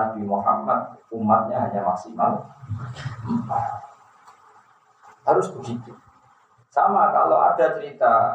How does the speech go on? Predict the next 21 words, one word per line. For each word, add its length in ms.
Brawijaya 640
lima 400
menikahi 480
keluarganya 480
Sunan 320
Ampel, 480
maka 480
kalau 480
dia 400
nikah 400
betul 400
dan 160
yang 160
dinikahi 560
keluarganya 480
Sunan 240
Ampel 320
harus 240
kita 160
takwil 320
apa? 320